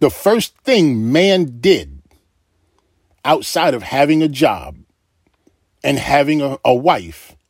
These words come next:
was kill himself. And I believe the last thing that man is gonna do before Christ returns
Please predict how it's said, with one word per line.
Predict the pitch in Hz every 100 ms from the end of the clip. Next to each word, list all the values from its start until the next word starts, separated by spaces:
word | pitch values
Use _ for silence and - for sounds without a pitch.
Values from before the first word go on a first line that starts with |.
| _ _ _ _ _ _ _ _
was | 156 151
kill | 214 160
himself. | 107 - 80 78 _ _ _ _ _ _ _ _ _ _ _ _ _ _ _ _ _ _ _ _
And | 147 147
I | 156
believe | 147 170 165
the | 196
last | 214 247 202 - -
thing | 123 85 76 _ _ -
that | 139 113
man | 139 147 160 147
is | 139
gonna | 107 123 143 139
do | 123 135 92 85 _ _ _ _ _ _ _ _ _ _ _ _ _ _ _ 120
before | 147 139 - 175 151
Christ | 139 - 151 139
returns | 139 123 160 143 117 120 -